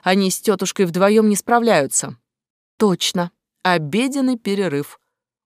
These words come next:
Утро в библиотеке выдалось хлопотное, и я чуть не забыла о предстоящей встрече, хотя вчера вечером и мистер Стоун,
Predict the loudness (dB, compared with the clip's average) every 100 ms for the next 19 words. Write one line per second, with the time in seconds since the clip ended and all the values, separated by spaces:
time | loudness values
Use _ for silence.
0 | _ 0 0 0 -2 -2 -2 0 0 -2
1 | -4 -4 -2 0 0 -2 -4 -4 -4 -6
2 | -8 -6 -6 -10 -20 -2 0 4 4 2
3 | -4 -4 -2 0 0 0 -2 -2 -4 -4
4 | -4 -4 -4 -2 -2 -4 -6 -8 -4 -2
5 | -2 -6 -12 -20 -6 -2 0 0 -2 0
6 | -2 0 0 0 0 -2 -2 -4 -2 0
7 | 0 -2 -4 -6 -6 -8 -2 0 0 -2